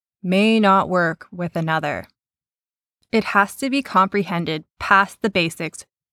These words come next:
to fighting intelligence. You cannot repeat basic drills and then spar for an hour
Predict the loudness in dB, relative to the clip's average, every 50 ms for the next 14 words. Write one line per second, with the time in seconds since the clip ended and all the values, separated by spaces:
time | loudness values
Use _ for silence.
0 | _ -12 -6 -2 0 2 4 4 4 2 0 -4 -6 _ _ _ _ 2 2 2
1 | 2 2 0 -2 -4 -4 0 0 2 2 0 -2 -4 -6 -10 -10 -12 -16 -18 _
2 | _ _ _ _ _ _ _ _ _ _ _ _ _ _ _ -4 -2 0 2 2
3 | 4 6 6 6 6 4 2 0 -2 -6 -4 -4 -2 -2 -2 -2 -4 -6 _ -2
4 | 0 0 0 0 -2 -4 -2 -2 -2 0 0 0 0 -2 -4 -6 -8 -6 -2 2
5 | 2 4 4 2 0 -2 -2 0 4 4 4 4 2 0 -4 -6 -4 -2 -2 -2
6 | -2 -2 -4 -6